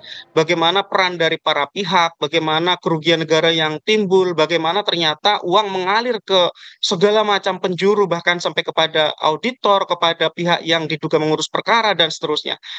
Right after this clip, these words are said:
Nah, sedangkan untuk kasus yang terakhir ini di Kementerian Pertanian, saya lihat juga ada alat-alat bukti yang sudah mulai diperlihatkan kepada publik. Misalnya penggeledahan,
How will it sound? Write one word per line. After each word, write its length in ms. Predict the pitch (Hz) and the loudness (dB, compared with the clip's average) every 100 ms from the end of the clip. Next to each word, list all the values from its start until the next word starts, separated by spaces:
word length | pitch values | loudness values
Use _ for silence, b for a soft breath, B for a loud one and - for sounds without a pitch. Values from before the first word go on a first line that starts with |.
| B | B
Nah, 160 | 156 156 | 0 2
sedangkan 400 | 165 147 196 247 | 0 0 -2 -2
untuk 240 | 233 226 | -2 -2
kasus 320 | 180 180 190 | -2 0 0
yang 320 | 180 170 160 151 | 0 -2 -2 -6
terakhir 240 | 170 143 160 139 | -4 -2 -2 -2
ini 160 | 160 | -2
di 80 | 214 | -2
Kementerian 380 | 175 160 165 151 | -4 -2 -2 -2
Pertanian, 580 | - 156 135 139 202 233 B B - | -2 -2 0 -2 -2 -4 B B 0
saya 260 | 214 196 | 2 2
lihat 160 | 262 220 | 0 -2
juga 400 | 180 170 151 - _ _ _ _ 190 | 0 2 2 -2 _ _ _ _ -2
ada 320 | 220 214 302 | -2 0 0
alat-alat 480 | 247 240 - 226 202 | 2 -2 0 -2 -2
bukti 320 | 208 - 277 | -8 -2 2
yang 160 | 247 | 2
sudah 240 | 226 233 262 | 0 2 2
mulai 320 | 240 233 262 | 2 0 0
diperlihatkan 640 | 220 - 226 233 - 233 208 | -2 -2 0 -2 0 -2 -2
kepada 320 | - 208 202 | -2 2 0
publik. 480 | 196 214 165 185 151 _ b b _ | 0 -2 0 0 -2 _ b b _
Misalnya 800 | 156 165 180 156 160 190 170 127 _ _ - | 0 2 2 -2 0 0 0 -2 _ _ -4
penggeledahan, 960 | 160 156 160 160 160 139 160 147 120 | 0 2 2 2 0 0 0 0 -4